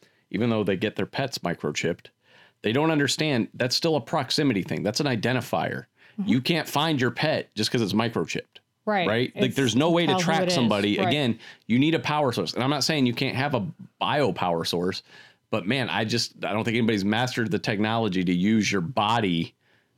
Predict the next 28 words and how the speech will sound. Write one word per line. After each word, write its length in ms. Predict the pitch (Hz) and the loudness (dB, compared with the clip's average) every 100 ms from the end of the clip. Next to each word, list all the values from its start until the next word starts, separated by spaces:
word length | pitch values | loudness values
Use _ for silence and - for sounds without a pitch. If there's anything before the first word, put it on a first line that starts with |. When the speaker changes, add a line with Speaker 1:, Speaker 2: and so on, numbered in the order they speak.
| - | -10
Speaker 1:
to 140 | - 95 | -4 -2
power 720 | - 131 123 92 82 78 - _ _ _ - | -2 -2 0 0 0 -2 -6 _ _ _ -2
a 60 | 110 | 0
microchip. 640 | 165 120 87 - - - _ - | 0 0 -2 -2 -6 -8 _ -4
And 100 | 104 | -2
if 100 | 107 | -2
it's 160 | 98 - | -4 -4
under 240 | 117 123 | 0 2
your 160 | 107 98 | 2 0
skin, 340 | - 190 113 | 0 0 0
it's 120 | 107 131 | 0 0
not 160 | 104 | 0
gonna 100 | 107 | 0
be 80 | 92 | 0
solar 300 | - 202 120 | 0 0 0
powered. 420 | 82 71 90 147 - _ _ - - | -2 -2 -2 -2 -8 _ _ -12 -6
Speaker 2:
Right. 240 | 185 - - | -6 -6 -6
Speaker 1:
So 500 | - 135 127 113 - _ _ _ _ 123 | -2 2 2 2 -2 _ _ _ _ -8
th-, 160 | 139 143 | -4 -2
that 260 | 127 135 135 | 0 0 0
whole 220 | 123 160 | 0 0
sentence 540 | - 165 165 104 92 - | 0 0 0 0 -2 -2
is 200 | 113 - | -2 0
so 180 | 139 | 0
fucking 580 | 127 - 135 131 113 101 - _ _ - | -2 -4 -2 2 2 0 -4 _ _ -2
m-, 120 | 113 - - _ _ | -2 -4 -16 _ _
it, 220 | 117 104 - _ - | -4 -4 -6 _ -4
infuriating 920 | 107 - 156 160 82 76 78 90 117 | -2 0 2 2 0 -2 -4 -6 -6